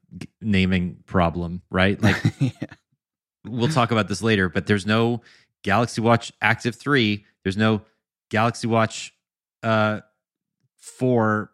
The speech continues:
Speaker 1: that's a, that has a rotating bezel. It's,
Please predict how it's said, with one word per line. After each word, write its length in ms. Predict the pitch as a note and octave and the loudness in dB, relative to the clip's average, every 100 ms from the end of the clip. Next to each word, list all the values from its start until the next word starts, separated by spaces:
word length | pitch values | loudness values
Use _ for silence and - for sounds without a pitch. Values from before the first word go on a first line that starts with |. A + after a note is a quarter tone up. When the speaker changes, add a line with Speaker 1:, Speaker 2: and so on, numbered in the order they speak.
| _ | _
Speaker 1:
that's 360 | A2 G#2 - - | 2 2 0 -8
a, 120 | A2+ G#2+ _ _ - | -6 -6 _ _ -4
that 180 | A#2 | 0
has 180 | G#2+ A2+ | 0 2
a 220 | A#2+ A#2 F#2 G#2+ - | 2 0 -4 -12 -4
rotating 400 | B2 B2+ C3 B2+ | -2 0 -2 2
bezel. 460 | D3 A#2+ A2+ G#2+ - _ _ _ - | 0 2 0 -2 -8 _ _ _ -2
It's, 380 | A#2+ - - | -2 -2 -8